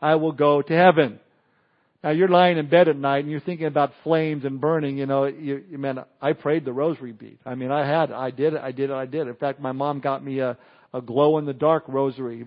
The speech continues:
Talk about freaking you out. I mean, um, but I prayed it. Why? Because it was a fear that was laid upon me. There's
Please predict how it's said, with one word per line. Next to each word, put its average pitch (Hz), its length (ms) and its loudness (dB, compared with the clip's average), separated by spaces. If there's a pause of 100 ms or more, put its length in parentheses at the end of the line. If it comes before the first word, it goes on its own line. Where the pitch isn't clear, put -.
(100)
Talk 143 180 -4
about 143 200 -2 (120)
freaking 156 300 -6
you 139 100 -4
out. 135 320 0 (100)
I 135 120 -2
mean, 131 340 -6 (640)
um, 123 400 -8 (1700)
but 147 60 2
I 151 100 6
prayed 185 300 4
it. 135 160 -8
Why? 170 320 -6 (520)
Because 160 400 2
it 151 100 -8
was 151 180 -6
a 139 100 -8 (220)
fear 196 460 -4 (320)
that 143 140 -2
was 143 180 -6
laid 135 340 -2 (220)
upon 151 460 -8
me. 113 200 -18 (760)
There's 160 120 -10